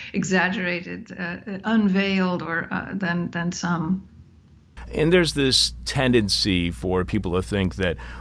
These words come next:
Speaker 2: well, there, this would be something that would be promoted by a Republican, that this would be something that would be promoted by a conservative. Is this idea of these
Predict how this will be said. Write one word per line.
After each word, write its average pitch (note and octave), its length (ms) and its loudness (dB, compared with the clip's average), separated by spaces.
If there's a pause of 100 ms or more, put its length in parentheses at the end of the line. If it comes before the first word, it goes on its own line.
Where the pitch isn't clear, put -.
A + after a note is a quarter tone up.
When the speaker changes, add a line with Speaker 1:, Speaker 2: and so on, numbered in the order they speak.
Speaker 2:
well, G#2 300 8
there, G2 280 2
this A2 380 -2
would F#2+ 120 0
be F#2+ 140 2
something F#2+ 460 0
that E2 180 0
would D#2 220 -4
be D#2+ 120 -2
promoted D#2+ 540 0
by C#2+ 460 -2
a D#2+ 120 -4
Republican, D2+ 840 -6
that D2 120 -8
this G2 180 -2
would F#2+ 80 0
be F2+ 100 2
something F2+ 380 0
that F2 80 -2
would D#2 100 -4
be D#2+ 140 -4
promoted D#2+ 520 -2
by D2+ 180 -4
a D2+ 60 -4
conservative. D2 840 -6 (340)
Is C3+ 280 4
this C3 200 0
idea G#2 500 4
of E2+ 520 0
these E2+ 280 0